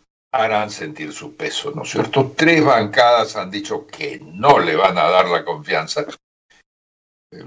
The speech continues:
no es poco, pero uno podría pensar una bancada grande <clears throat> más, ¿no es cierto? Que se sume, si recuerdo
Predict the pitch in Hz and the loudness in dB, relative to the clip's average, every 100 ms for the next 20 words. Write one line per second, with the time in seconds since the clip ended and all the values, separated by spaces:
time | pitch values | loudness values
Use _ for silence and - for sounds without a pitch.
0 | - 113 117 113 98 - 101 - - - | -18 -14 -8 -6 -8 -2 2 2 2 -4
1 | - - _ _ _ _ _ 87 82 82 | -4 -16 _ _ _ _ _ -4 0 0
2 | 78 78 76 73 76 71 71 - _ _ | 0 0 0 2 0 -2 -6 -12 _ _
3 | _ 87 87 - 160 151 - - - 101 | _ -6 -4 -2 0 2 0 0 -2 0
4 | 101 104 101 101 92 85 - 110 95 92 | 0 2 2 4 4 2 0 0 2 2
5 | 92 92 95 - 90 - 101 - - - | 2 0 0 0 -2 0 0 -2 -8 -16
6 | _ _ _ _ _ _ _ _ _ - | _ _ _ _ _ _ _ _ _ -20
7 | - 101 98 101 107 - - - - 98 | -12 -8 -8 -4 -4 -4 -6 -6 -2 2
8 | 90 85 76 80 78 76 - 78 76 95 | 4 2 0 2 4 4 4 2 2 2
9 | 90 85 85 | 6 6 4